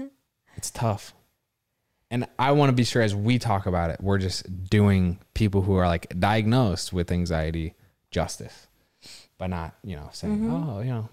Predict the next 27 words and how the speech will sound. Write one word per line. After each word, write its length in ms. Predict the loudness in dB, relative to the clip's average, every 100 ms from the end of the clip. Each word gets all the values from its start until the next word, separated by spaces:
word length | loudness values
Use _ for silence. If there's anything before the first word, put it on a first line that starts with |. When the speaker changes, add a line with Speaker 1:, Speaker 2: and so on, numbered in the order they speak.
| _
Speaker 1:
like, 260 | -12 -10 -10
flippantly 400 | -2 0 2 0
saying, 340 | 2 2 2 0
"Oh, 80 | 2
I 140 | 4 2
struggled 440 | 2 2 4 4
with 240 | 2 -2 -14 _ _ -20 _
anxiety." 460 | 2 6 6 6 2
Speaker 2:
I 20 |
think, 240 | -2 -4
Speaker 1:
Okay. 260 | 0 0 0 -4 -2
Speaker 2:
I 80 |
think 200 | 0 2
a 60 | 2
way 180 | 4 4
we 140 | 2
could 200 | 2 2
easily 380 | 2 0 2 0
solve 260 | 0 0 0
that 220 | -2 0
is 280 | -2 -4 -10 -18 _ -8
let's 180 | -8
bring 220 | -2 -2 -2
a 60 |
psychologist 560 | -4 -4 -2 -2 -6 -6
on 80 | -6
the 180 | -6